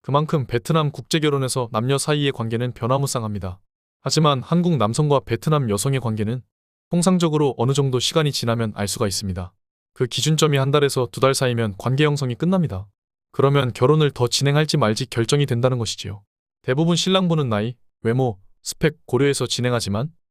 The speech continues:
딴 세상 이상형을 원하고 결혼하고자 하는 분들이 있습니다. 쉽게 감당 못할 여성만 안 만나시면 대부분 문제 없는데 일부 남성들이 자신의 스타일 스타일 찾다가 폭망하기도 합니다.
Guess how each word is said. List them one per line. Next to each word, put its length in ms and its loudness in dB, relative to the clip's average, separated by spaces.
딴 160 2
세상 300 2
이상형을 400 2
원하고 500 2
결혼하고자 560 2
하는 160 -2
분들이 300 0
있습니다. 480 -4
쉽게 360 -2
감당 360 0
못할 320 0
여성만 380 0
안 100 -2
만나시면 500 -2
대부분 420 -4
문제 220 -4
없는데 380 -6
일부 300 2
남성들이 500 0
자신의 420 -2
스타일 360 0
스타일 320 0
찾다가 480 -2
폭망하기도 500 0
합니다. 380 -4